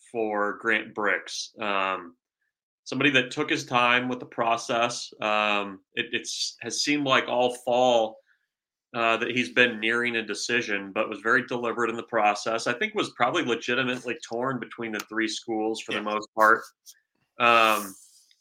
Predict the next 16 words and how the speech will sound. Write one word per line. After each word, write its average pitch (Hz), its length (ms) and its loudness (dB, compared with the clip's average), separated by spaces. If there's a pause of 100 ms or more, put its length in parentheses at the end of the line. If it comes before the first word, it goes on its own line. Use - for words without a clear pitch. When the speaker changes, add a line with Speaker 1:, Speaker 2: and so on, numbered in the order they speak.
(140)
Speaker 1:
but 139 120 4
I, 143 240 6
I 143 100 0
think, 160 300 0 (160)
you 139 100 -8
know, 135 80 0
Nebraska, 139 880 4 (1700)
they, 131 140 -4
they 139 140 2
recruited 180 480 0
him 180 100 -2
well. 190 380 4
I 107 80 -4
mean, 120 160 0
they, 120 220 4
they, 127 500 4